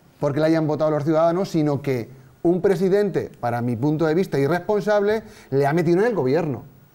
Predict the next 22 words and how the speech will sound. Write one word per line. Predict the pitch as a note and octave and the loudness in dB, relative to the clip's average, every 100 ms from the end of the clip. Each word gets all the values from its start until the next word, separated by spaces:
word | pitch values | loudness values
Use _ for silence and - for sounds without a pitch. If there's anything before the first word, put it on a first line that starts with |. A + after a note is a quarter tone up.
| _ _ _ - | _ _ _ -8
Y | A#2+ | -6
a | |
mí | A2+ C#3+ | -4 -2
eso | D#3 E3 G3+ | 0 0 -2
creo | F#3+ D#3 F3 | 0 0 0
que | D#3 | 0
no | C#3+ | 0
es | D3 | 0
votar | E3 E3+ | 0 -2
centralidad. | E3+ D#3 C#3+ A#2+ A#2+ A2 - - - - | -2 -2 -2 -2 -4 -6 -12 -20 -20 -8
Por | A#2 | -4
lo | C3+ | -2
tanto, | D3+ F3 D#3 | 0 0 0
lo | C#3+ | -2
que | B2 | -2
pueda | A2+ E3 G#3+ F#3+ | -2 0 0 0
pasar | G3+ G#3 G#3 | -2 -2 -2
en | F#3+ | -2
junio, | G3+ A3 G#3 G#3 - - - | -2 0 0 -2 -6 -16 -6
en | A#2 | -2
mayo, | D3 E3+ F#3 | 0 0 0
perdón, | F3+ F3+ F#3+ | 0 -2 -2